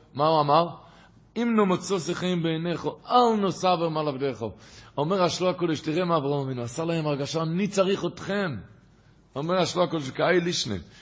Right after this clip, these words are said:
רוי", למ-, לדעת מה זה מידות של אברהם אבינו הפרשה הזאת,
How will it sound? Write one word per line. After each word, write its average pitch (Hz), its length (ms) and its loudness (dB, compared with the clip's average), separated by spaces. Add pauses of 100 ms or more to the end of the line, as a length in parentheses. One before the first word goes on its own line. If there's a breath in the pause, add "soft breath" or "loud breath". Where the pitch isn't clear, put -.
(200 soft breath)
רוי", 175 720 4 (380 soft breath)
למ-, 156 200 0 (180)
לדעת 143 340 2
מה 170 140 0
זה 180 100 0 (260)
מידות 147 240 -2
של 151 220 -6
אברהם 151 260 -2
אבינו 175 260 -2
הפרשה 113 360 -2
הזאת, 87 200 -6